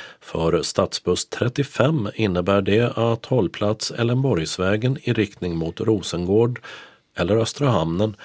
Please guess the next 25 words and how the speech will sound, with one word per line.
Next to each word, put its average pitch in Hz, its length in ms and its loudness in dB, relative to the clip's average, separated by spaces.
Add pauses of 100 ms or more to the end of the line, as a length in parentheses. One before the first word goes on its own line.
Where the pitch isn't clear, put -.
(140)
flyttas 160 480 0
ut 117 280 0
på 123 260 2
Videdalsvägen 104 1200 0
till 147 380 4
linje 131 320 2
trettioetts - 720 0
hållplats 80 680 -2
i 110 100 2
riktning 78 480 -6
mot 71 400 -10
Lindängen. 82 720 -2 (680)
Hållplats 78 720 -2
Ellenborg 98 640 2
stängs 110 500 0
i 123 40 2
båda 117 400 4
riktningar 143 680 0
och 156 360 4
resande 107 480 0
hänvisas 85 640 -2
till 87 160 0
hållplats 87 720 -2
Thomsons 92 640 0
väg 101 360 0